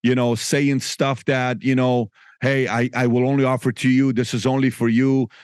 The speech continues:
I'm gonna take care of you." All that bullshit stuff people say, it's, it's, it's, you know, a waste of time. Consultative is coming from a place of,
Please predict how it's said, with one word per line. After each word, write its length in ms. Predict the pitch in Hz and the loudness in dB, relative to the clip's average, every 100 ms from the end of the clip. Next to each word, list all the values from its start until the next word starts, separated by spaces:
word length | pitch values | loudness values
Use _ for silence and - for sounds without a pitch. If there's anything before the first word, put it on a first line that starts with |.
| - - | -10 -4
I'm 140 | 127 | 0
gonna 200 | 139 135 | 0 0
take 240 | - 131 | 0 -2
care 220 | - 143 135 | 0 2 2
of 100 | 127 | 2
you." 220 | 135 135 | 2 2
All 160 | 156 156 | 0 0
that 220 | 123 - | -2 -2
bullshit 420 | 120 135 - 117 | 0 0 -2 -4
stuff 280 | - 123 104 | -2 -4 0
people 240 | 123 113 | -2 -2
say, 320 | - 123 117 | -2 0 0
it's, 160 | 113 - | 0 -4
it's, 180 | 113 - | -6 -4
it's, 240 | 110 - | -4 -2
you 180 | - 117 | 2 2
know, 300 | 113 110 110 | 4 2 2
a 100 | 110 | 2
waste 320 | 113 143 - | 2 0 -2
of 80 | 107 | -2
time. 300 | 127 117 113 - - - | -2 -2 -4 -8 -20 -12
Consultative 960 | - 139 127 165 170 - 139 - 123 117 - _ _ _ _ | -2 -2 0 0 0 0 -2 0 0 -2 -8 _ _ _ _
is 320 | 123 123 117 | 0 0 0
coming 240 | - 147 143 | -2 -2 0
from 180 | 135 127 | 0 0
a 60 | |
place 400 | - 139 131 - | 0 0 -2 0
of, 200 | 131 120 | -2 -2